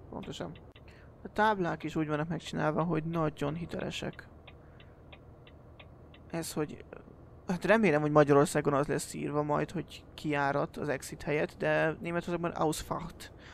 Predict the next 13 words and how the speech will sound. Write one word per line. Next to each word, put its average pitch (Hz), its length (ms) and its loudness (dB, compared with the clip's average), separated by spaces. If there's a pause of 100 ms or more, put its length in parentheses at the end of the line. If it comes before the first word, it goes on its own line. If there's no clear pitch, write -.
(220)
ami 156 180 -2
egy 160 100 2
szörnyű 165 360 4
szó, 147 260 0
és 151 180 0
amúgy 151 300 -2
vicces - 360 -2
is, 170 80 -8
hogyha 151 200 -2
valaki 139 260 0
elsősorban 143 400 -2
angolul 147 320 -2
beszél, 202 460 0